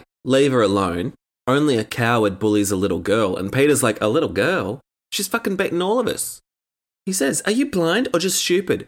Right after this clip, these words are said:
She's going to edge you out of the rankings and out of Dauntless, and you're gonna get nothing, all because she knows how to manipulate people and you don't." So then Peter storms out, along with Molly and Drew, who look disgusted.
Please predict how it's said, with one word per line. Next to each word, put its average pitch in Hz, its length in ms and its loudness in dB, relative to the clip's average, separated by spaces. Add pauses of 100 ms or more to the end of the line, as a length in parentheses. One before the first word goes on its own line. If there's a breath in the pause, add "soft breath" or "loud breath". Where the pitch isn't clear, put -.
She's 185 220 -2
going 214 220 2
to 214 120 0
edge 156 200 2
you 156 100 4
out 135 120 4
of 123 60 -2
the 117 80 2
rankings 113 420 0
and 113 140 2
out 110 160 2
of 101 100 -6
Dauntless, 101 560 -2 (240 loud breath)
and 131 100 0
you're 156 140 2
gonna 139 180 2
get 113 160 0
nothing, 123 400 -4 (240 loud breath)
all 196 160 4
because 196 280 0
she 165 200 0
knows 160 200 0
how 123 140 0
to 117 80 0
manipulate 113 540 -2
people 113 300 0
and 101 100 -2
you 101 140 0
don't." 87 300 -6 (460)
So 151 120 -2
then 139 180 0
Peter 208 300 2
storms 104 440 0
out, 90 260 0
along 143 280 0
with 151 160 0
Molly 104 340 2
and 90 140 -4
Drew, 90 300 -2
who 131 160 0
look 113 280 -2
disgusted. - 1200 -2